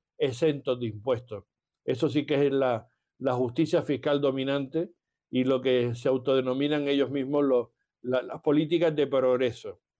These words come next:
Progreso, claro, para la casta política, obviamente.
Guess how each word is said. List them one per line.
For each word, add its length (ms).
Progreso, 500
claro, 320
para 160
la 100
casta 260
política, 480
obviamente. 800